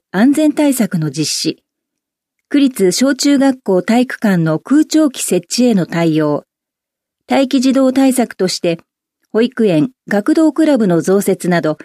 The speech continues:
喫緊の重要課題に積極的に取り組み、区民の皆様が安心して暮らせる街づくりを進めてまいりました。区議会議員一人一人が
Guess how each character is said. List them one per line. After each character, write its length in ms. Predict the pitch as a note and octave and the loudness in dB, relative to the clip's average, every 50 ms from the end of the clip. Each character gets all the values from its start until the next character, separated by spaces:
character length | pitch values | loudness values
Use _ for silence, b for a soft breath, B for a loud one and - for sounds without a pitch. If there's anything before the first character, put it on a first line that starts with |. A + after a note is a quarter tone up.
| _ _ _ _ _ _ _ _ | _ _ _ _ _ _ _ _
喫 160 | - A#3 A3+ - - | -4 -4 -4 -2 0
緊 140 | C#4+ C#4+ C4+ | 2 2 4
の 180 | C4 C4+ C4 | 4 4 2
重 200 | A3 A#3 C4+ D4+ | 2 2 2 2
要 200 | D4+ D#4 D4+ D4+ | 4 4 2 2
課 140 | D4 D4+ C#4+ | 2 0 0
題 220 | C4 C4 B3 A3+ | 2 2 2 2
に 100 | G#3 F#3+ | 2 0
積 260 | F#3 - G#3 G3+ G3 - | 0 0 -2 -2 -2 -2
極 220 | - C#4+ C4 - | -4 -4 -4 -2
的 240 | - C#4 C4 C4 B3+ | -4 -2 0 2 2
に 100 | B3 A#3 | 2 4
取 200 | - G3 G3+ G3 | 2 0 0 0
り 20 | |
組 220 | - G3+ F#3 F3+ F3 | 0 0 0 0 0
み、 100 | E3+ _ _ _ _ _ _ _ _ | -2 _ _ _ _ _ _ _ _
区 140 | - C4 C4 | -2 0 2
民 160 | C4+ C4 B3 A3 | 2 4 4 2
の 80 | G#3+ | 2
皆 220 | G3 G3+ G3 A3 G#3+ | 2 2 2 0 0
様 260 | - G#3+ G3 F#3+ E3+ | 0 0 0 2 0
が 160 | D#3+ - - | -2 -2 0
安 180 | F3+ A3 C#4+ C#4+ | 0 2 2 2
心 260 | - - C#4+ C#4+ C#4+ | 2 2 2 2 2
し 100 | C4+ - | 0 -2
て 120 | - C4+ | -4 -2
暮 160 | C4 C4+ B3 | 0 0 0
ら 60 | B3+ B3 | 0 0
せ 120 | - B3+ | 0 0
る 120 | A#3 B3 | 2 2
街 220 | A#3+ B3 A#3+ - B3 | 2 2 2 2 0
づ 120 | A#3+ C4 | 0 0
く 120 | B3+ B3+ A3 | 0 0 0
り 120 | G3+ F3+ | 0 0
を 80 | E3+ E3 | 0 -2
進 260 | - E3+ - - G3+ | -2 -4 -4 -2 0
め 120 | F#3+ F3+ | 0 0
て 100 | - F3+ | 0 -2
ま 140 | E3 F3 E3+ | -2 0 0
い 60 | E3+ | 0
り 80 | E3 D3+ | 0 -2
ま 100 | D#3 D#3+ | -2 -4
し 100 | - - | -6 -8
た。 160 | - - - - _ _ _ _ _ _ _ _ _ _ _ _ _ _ _ _ _ _ _ _ _ _ _ _ _ _ _ _ _ _ _ _ | -12 -12 -14 -14 _ _ _ _ _ _ _ _ _ _ _ _ _ _ _ _ _ _ _ _ _ _ _ _ _ _ _ _ _ _ _ _
区 100 | - B3 | -2 0
議 140 | A#3+ D#4+ E4 | 0 0 0
会 200 | F4 E4+ E4+ E4+ | 0 0 0 0
議 100 | D#4+ E4+ | 2 2
員 200 | E4+ D#4 C#4 B3+ | 2 4 4 2
一 240 | B3+ - - D#4 E4 | 2 0 0 0 2
人 100 | E4+ E4 | 2 0
一 220 | D#4+ - - E4+ | 0 -2 0 0
人 140 | D#4+ D4+ A#3 | 2 2 2
が 220 | F#3 F3+ - - | 2 0 -2 -6